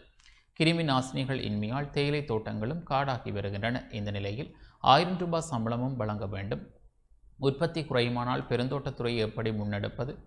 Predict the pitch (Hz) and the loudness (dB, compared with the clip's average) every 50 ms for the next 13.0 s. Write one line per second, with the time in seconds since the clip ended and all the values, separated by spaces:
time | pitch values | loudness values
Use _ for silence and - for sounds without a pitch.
0 | - - - - - - 127 127 131 - 160 156 156 156 151 127 120 120 120 120 | -20 -20 -20 -12 -2 2 2 2 4 4 4 4 6 4 2 2 2 2 2 2
1 | 127 131 131 - - 120 120 123 131 135 135 131 - 110 - - 120 117 117 113 | 2 0 0 0 0 0 2 2 2 0 -2 -2 -2 -4 -2 -2 0 0 0 0
2 | 113 107 110 107 107 110 117 110 - 131 135 127 - 117 104 98 98 101 104 120 | 0 0 -2 -2 -2 -2 -2 -4 -4 -4 -6 -4 -4 -4 -4 -2 -2 -2 -2 -2
3 | 143 - - - - - - - - 147 143 147 147 147 151 135 131 127 127 143 | -2 -6 -10 -16 -18 -16 -12 0 4 6 8 8 8 6 6 6 6 6 6 4
4 | 147 143 - 139 123 120 123 120 113 104 101 101 98 - 104 101 104 113 - - | 2 0 -2 -4 -2 -2 0 -2 -2 -2 -2 -2 -4 -4 -2 -2 -2 -2 -2 -2
5 | - 113 117 131 131 135 135 135 131 131 131 143 147 147 147 - 156 147 139 143 | -2 0 2 2 2 2 0 0 -2 -2 0 -2 -2 -2 -2 -4 -4 -4 -2 -2
6 | 143 123 107 101 104 107 107 - - 156 156 - - 120 127 135 135 135 - - | -4 -2 -2 0 0 0 -2 -4 -6 -10 -8 -4 -2 0 0 0 -2 -2 -6 -10
7 | 202 - - - - - _ - 127 127 131 147 165 185 180 180 170 - 160 143 | -12 -12 -14 -20 -20 -20 _ -2 2 4 4 4 4 2 0 -2 -2 -2 -2 0
8 | 147 139 139 135 135 131 120 117 117 117 120 127 123 123 123 123 - 139 131 113 | 0 2 2 2 2 2 2 0 0 0 0 0 0 -2 -2 -2 -4 -4 -2 -2
9 | 101 - 110 107 107 98 101 98 98 101 131 160 - - - 139 131 131 - 165 | -2 -2 -2 -2 -2 -2 -4 -4 -4 -4 -6 -6 -8 -2 0 0 0 0 -2 -2
10 | 165 160 160 151 127 117 117 120 123 123 120 - 113 104 104 107 117 139 131 - | -2 0 0 0 0 0 0 0 0 -2 -2 -2 0 0 0 0 0 -2 -4 -6
11 | - - - 135 135 135 143 135 131 131 131 131 127 127 127 - 175 151 123 127 | -6 -4 -2 0 2 4 4 4 4 2 0 -2 -2 -4 -4 -4 -4 -2 0 0
12 | 147 - 160 147 131 117 110 - 123 117 113 - 117 113 104 98 - 110 101 117 | -2 -2 -4 -2 -2 -2 -2 -2 -4 -4 -4 -2 -2 -2 -2 -2 -2 -4 -4 -4